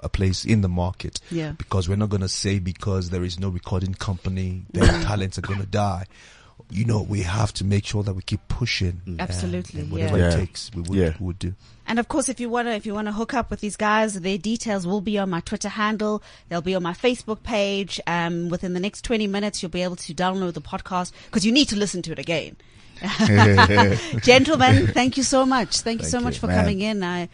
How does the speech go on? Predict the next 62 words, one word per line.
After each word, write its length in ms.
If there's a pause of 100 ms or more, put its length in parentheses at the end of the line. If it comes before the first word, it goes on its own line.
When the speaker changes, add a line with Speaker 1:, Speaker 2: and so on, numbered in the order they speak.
(200)
Speaker 2:
really 260
appreciate 540
it. 160
And 280
Speaker 1:
Thank 300
you. 140
Speaker 2:
thank 280
you 360 (320)
for 80
the 100
music 500
and 140
for 100
your 140
honesty. 460 (360)
Speaker 3:
Thank 180
Speaker 2:
Because 80
Speaker 3:
you 60
Speaker 2:
there's, 120
Speaker 3:
for 80
Speaker 2:
there, 160
Speaker 3:
it. 60
Speaker 2:
there, 180
there, 260 (300)
I 60
think 180
a 60
lot 180
of, 160
a 60
lot 160
of 100
men, 260
and 140
I'm 60
gonna 140
say 260
this, 160
a 40
lot 120
of 60
South 160
African 380
men 200
need 160
to 100
stand 400
up 180 (280)
and 120
see 220
what 240
you 60
guys 220
are 40
doing 220
and 120
what 100
Speaker 3:
Mm. 40
Speaker 2:
you're 80
believing 420
in. 180 (180)
Speaker 1:
Mm. 80